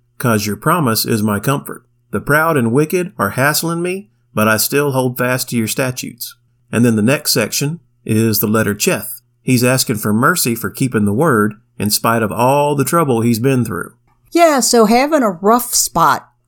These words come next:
Speaker 2: and yet seem to be doing everything right. In verse fifty-nine,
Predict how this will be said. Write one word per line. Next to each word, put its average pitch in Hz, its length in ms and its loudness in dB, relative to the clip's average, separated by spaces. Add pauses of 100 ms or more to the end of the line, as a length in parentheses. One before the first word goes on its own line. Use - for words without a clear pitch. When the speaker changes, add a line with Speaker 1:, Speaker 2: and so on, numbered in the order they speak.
(220)
Speaker 2:
and 202 140 2
yet 214 300 2 (320)
seem 254 300 2
to 240 60 0
be 214 120 2
doing 208 320 2
everything 185 480 0
right. 208 560 0 (400)
In 196 180 2
verse 262 320 2
fifty-nine, 196 1000 0